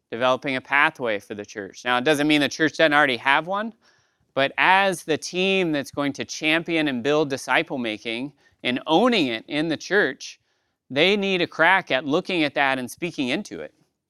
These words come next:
And so that's part of what that core team does that other teams wouldn't necessarily be doing.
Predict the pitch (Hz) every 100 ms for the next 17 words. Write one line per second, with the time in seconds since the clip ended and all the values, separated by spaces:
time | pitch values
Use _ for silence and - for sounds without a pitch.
0 | _ _ _ _ _ _ - 117 117 139
1 | 147 160 - - 160 151 120 131 143 123
2 | 131 127 - - 151 147 135 123 113 110
3 | 104 104 - 113 107 135 143 139 - 127
4 | 117 110 123 113 113 107 - 104 98 92
5 | 87 92 90 110